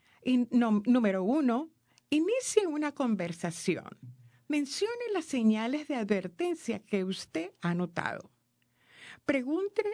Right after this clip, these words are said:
pregunte sobre el suicidio. ¿Estás pensando en el suicidio? Escuche,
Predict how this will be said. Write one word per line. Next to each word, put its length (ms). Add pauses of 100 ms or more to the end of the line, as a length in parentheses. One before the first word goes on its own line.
(260)
pregunte 640
sobre 420
el 120
suicidio. 1000 (680)
¿Estás 400
pensando 640
en 60
el 120
suicidio? 720 (1120)
Escuche, 720